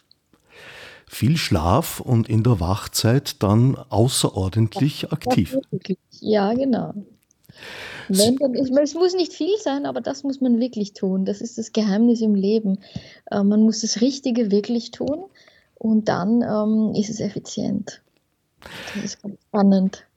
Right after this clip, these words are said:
Speaker 2: Also ich habe ja früher auch mehr gearbeitet und war viel, viel weniger, ähm, produktiv, ja.
Speaker 1: Tatsächlich, also mehr Zeit gearbeitet und, und unter dem
Speaker 2: Das macht
Speaker 1: Strich
Speaker 2: nichts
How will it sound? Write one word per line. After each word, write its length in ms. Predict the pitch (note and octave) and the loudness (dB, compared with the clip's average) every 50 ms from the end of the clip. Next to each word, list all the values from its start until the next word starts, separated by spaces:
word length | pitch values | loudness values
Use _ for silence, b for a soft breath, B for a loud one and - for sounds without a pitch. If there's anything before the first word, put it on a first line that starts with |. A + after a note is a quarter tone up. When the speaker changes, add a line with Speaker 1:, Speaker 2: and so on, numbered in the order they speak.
| B B B B B B B B B | B B B B B B B B B
Speaker 2:
Also 120 | B A3 A3 | B 4 6
ich 80 | G#3 | 6
habe 140 | C4+ C#4 B3+ | 4 4 4
ja 60 | C4 | 2
früher 340 | A#3+ C4 D4+ D4+ C#4+ B3+ A#3 | 2 4 4 4 6 4 4
auch 80 | A#3 A3+ | 2 2
mehr 240 | A3 A3+ C4 D4 D4+ | 2 0 0 0 -4
gearbeitet 640 | C#4+ A#3+ A3+ A3+ A#3+ A#3 A#3 A#3 A#3 A#3 A3+ A3+ | -6 -6 -4 -4 -6 -6 -6 -6 -6 -6 -6 -4
und 100 | A3+ G#3+ | -6 -6
war 140 | G#3+ G#3+ G#3 | -4 -4 -6
viel, 400 | - - - B3+ C4+ C#4+ D4+ C#4+ | -8 -4 -2 -2 0 0 -2 -4
viel 340 | - - B3+ B3 B3 A#3 G#3+ | -6 -4 -6 -4 -2 -2 2
weniger, 720 | A3 G#3 G#3 G#3+ A3+ A#3+ A3 A3 G#3 G3+ G3+ G3+ G3+ G#3 | 4 4 6 6 6 6 4 4 0 0 0 -2 -2 -4
ähm, 240 | G#3 G3+ G#3 G#3+ A3 | -4 -4 -4 -6 -8
produktiv, 680 | - - G#3 G3+ F#3+ - - - - F#3 F3+ F3 - - | -4 -4 -2 -2 -2 -6 -6 -2 0 0 0 0 -4 -4
ja. 80 | - F#3+ F#3 - - _ _ _ _ _ _ _ _ _ _ _ _ _ _ _ _ _ - | -4 -4 -4 -6 -12 _ _ _ _ _ _ _ _ _ _ _ _ _ _ _ _ _ 0
Speaker 1:
Tatsächlich, 580 | A2+ A2 - - F3 C#3+ - G2 F2 - - | 0 2 2 2 0 0 2 0 -4 -4 -2
also 220 | - F#2 - G#2 F2+ | -2 0 2 2 2
mehr 260 | F2 F#2 G2+ G#2+ - | 4 4 4 2 2
Zeit 380 | - - F#2+ F#2 C#3 - - | 2 0 2 2 2 0 -2
gearbeitet 720 | - C3+ - E2+ F2+ G2+ G2+ B2+ B2 - - C#3 C3+ - - | -2 -2 0 0 0 0 0 0 -2 2 0 0 0 -2 -10
und, 520 | - G#2 G#2+ G#2 A2 A2 G#2+ - - - - | -6 -4 -2 0 0 -2 -4 -8 -18 -14 -8
und 280 | D#2 G2 G#2 G2+ - - | -6 -4 -4 -4 -2 -4
unter 180 | G#2+ G2+ - C3+ | -4 -2 -2 0
dem 160 | - A#2+ B2 | 2 2 0
Speaker 2:
Das 140 | - - - | 0 2 2
macht 100 | G3+ A2+ | 4 4
Speaker 1:
Strich 380 | B2+ - - - D4+ - - - | 4 2 -2 -14 -16 -14 -4 2
Speaker 2:
nichts 220 | G#3 G3+ F#3+ - | 2 2 2 0